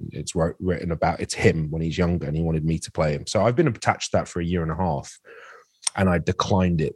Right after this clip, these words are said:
three days ago after a year and a half, and was like, "I think you need to find that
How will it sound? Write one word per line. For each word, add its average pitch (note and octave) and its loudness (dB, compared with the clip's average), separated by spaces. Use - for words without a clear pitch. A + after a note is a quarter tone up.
three E2+ 0
days D2+ 0
ago C#2+ -2
after C#2+ -8
a C#2+ -2
year D2+ 0
and C#2 -4
a C#2 -4
half, - -6
and D#2+ 0
was D2 -4
like, D2 2
"I D2+ -2
think D2+ -4
you C#2+ -6
need C#2 -4
to - -10
find - -8
that - -12